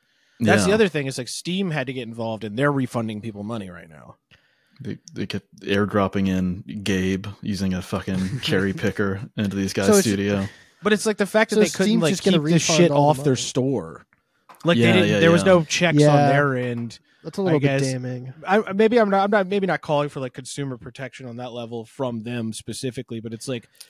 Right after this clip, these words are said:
Speaker 1: how did this become the
Speaker 3: Sure.
Speaker 1: most wishlisted game without, like,
Speaker 2: Well,
Speaker 1: someone looking
Speaker 3: Yeah.
Speaker 1: into it? You know,
Speaker 2: Well,
Speaker 1: that's my
Speaker 2: he-, he-
Speaker 1: thing.
Speaker 3: Yeah.
Speaker 2: Well, now I'm, now I'm curious. Do you, if you, if you're selling a game and you accept pre-orders on Steam,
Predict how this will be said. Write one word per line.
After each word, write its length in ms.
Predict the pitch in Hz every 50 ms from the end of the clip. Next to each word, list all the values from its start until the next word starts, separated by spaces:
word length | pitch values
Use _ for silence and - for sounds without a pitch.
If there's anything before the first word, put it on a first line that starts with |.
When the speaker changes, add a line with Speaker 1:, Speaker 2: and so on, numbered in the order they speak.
| _ _ -
Speaker 1:
how 200 | - 190 190 208
did 140 | 208 196 165
this 160 | 170 156 -
become 360 | - 156 143 - 156 147 143
the 60 | 139
Speaker 3:
Sure. 80 | 127 123
Speaker 1:
most 240 | 120 123 123 - -
wishlisted 640 | 123 117 - - 120 113 104 - 113 101 95 -
game 420 | - 104 101 95 87 85 85 98 - _ -
without, 320 | 185 151 156 160 147 147 180
like, 100 | - 170
Speaker 2:
Well, 80 | 165
Speaker 1:
someone 460 | 160 - 185 175 175 170 156 143 131
looking 260 | 127 139 135 170 165 160
Speaker 3:
Yeah. 200 | 156 147 139 135
Speaker 1:
into 360 | 131 127 123 127 127 127 131 131
it? 40 | 135
You 60 | 156
know, 80 | 151 139
Speaker 2:
Well, 60 | 135
Speaker 1:
that's 200 | 160 180 175 -
my 200 | 156 151 151 147
Speaker 2:
he-, 60 | 170
he- 60 | 190 220
Speaker 1:
thing. 100 | 208 143
Speaker 3:
Yeah. 260 | 131 127 123 123 123 127 - _ _ _ -
Speaker 2:
Well, 200 | - 151 - - - -
now 240 | 143 156 185 220 226
I'm, 100 | 185 120
now 160 | 131 151 180
I'm 100 | 165 131
curious. 500 | - - 92 92 92 95 95 95 - - - _ -
Do 120 | 135 123 131
you, 500 | 123 123 120 117 113 113 110 98 - - _ _ _ _ _ _ _ _ _ - - - - - - _ -
if 220 | 120 123 123 -
you, 400 | 139 143 147 151 151 147 139 120 -
if 140 | - 123 -
you're 100 | 147 143
selling 420 | 135 - - 135 131 135 131 127 131
a 40 | 117
game 480 | 95 92 92 90 87 87 90 92 95
and 140 | 95 101 98
you 100 | 95 98
accept 460 | 95 - - - 107 95 - - - _
pre-orders 720 | - - 117 113 104 92 90 90 85 90 87 85 - -
on 160 | - 87 90
Steam, 560 | 90 - - - - 90 - - - - -